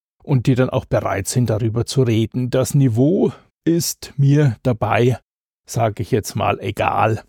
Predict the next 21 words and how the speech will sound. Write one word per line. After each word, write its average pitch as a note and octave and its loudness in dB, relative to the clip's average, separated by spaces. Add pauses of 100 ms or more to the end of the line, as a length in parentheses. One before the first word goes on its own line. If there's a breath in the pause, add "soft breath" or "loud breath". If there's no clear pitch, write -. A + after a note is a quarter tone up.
(360)
Es - -4
darf A#2 0
jeder, A#2+ 2
der A#2 0
Erfahrung A2+ -2
mit G#2 -4
Linux A2 -2
genutzt A2+ -4
hat, A#2 -6 (640)
äh, C3+ 2
hier C3 2 (240 loud breath)
bei A2+ -4
mir A#2+ 4 (140)
als - -4
Gast - -4
auftreten, A#2 -2
reden A2 -2 (500)
und, G#2+ -4
äh, A2+ -2
seine A#2+ 0
Meinung A2+ 2